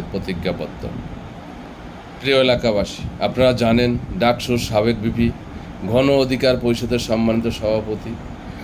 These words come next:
জনতা নুরুল হক নূর, সেই আঠারোর কোটা আন্দোলন থেকে শুরু করে রাজপথে আন্দোলন, সংগ্রাম, জেল জুলুমের পরেও এখন পর্যন্ত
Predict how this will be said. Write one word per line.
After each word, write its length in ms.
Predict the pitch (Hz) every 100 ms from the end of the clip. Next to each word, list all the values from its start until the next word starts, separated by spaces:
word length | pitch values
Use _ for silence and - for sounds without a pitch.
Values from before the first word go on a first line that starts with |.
| - 104
জনতা 440 | 131 139 143 135 135
নুরুল 300 | 123 127 127
হক 180 | 120 110
নূর, 220 | 104 87 - - - - - - - - - - -
সেই 280 | 147 147 151
আঠারোর 460 | 135 120 131 131 131 127
কোটা 280 | 123 131 123 117
আন্দোলন 500 | 120 123 127 131 131 123
থেকে 220 | 127 117 120
শুরু 320 | - 123 127 -
করে 220 | 117 90 - - - - - - - - - - - - - - - - - - - - 95
রাজপথে 680 | 135 143 - - 135 - 117 - 135
আন্দোলন, 400 | 143 143 147 143 -
সংগ্রাম, 440 | 127 127 127 127 123
জেল 240 | 117 127 123
জুলুমের 440 | 120 123 123 131 120
পরেও 380 | 117 117 147 127 - - - - - - - -
এখন 320 | 135 139 160 160 135
পর্যন্ত 560 | 135 131 123 131 123